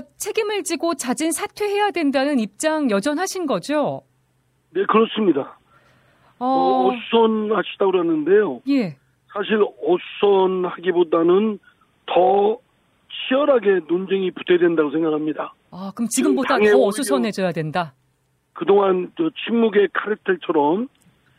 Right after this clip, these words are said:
Speaker 2: 뭐 이재명 대표나 또 지도부의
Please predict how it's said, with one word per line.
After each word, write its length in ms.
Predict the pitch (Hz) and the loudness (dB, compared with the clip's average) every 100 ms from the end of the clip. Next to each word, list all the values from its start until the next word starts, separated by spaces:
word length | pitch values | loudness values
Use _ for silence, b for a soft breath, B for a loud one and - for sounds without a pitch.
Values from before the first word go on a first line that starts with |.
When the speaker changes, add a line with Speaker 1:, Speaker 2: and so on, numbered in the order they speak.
| _ _ | _ _
Speaker 2:
뭐 200 | 160 165 | 4 4
이재명 500 | 180 180 214 202 190 | 2 0 2 4 4
대표나 540 | 185 - 175 175 175 - | 0 2 0 2 0 2
또 200 | 170 170 | 2 2
지도부의 1080 | - 180 - - 175 170 165 170 175 175 | 2 0 0 2 2 2 4 6 6 4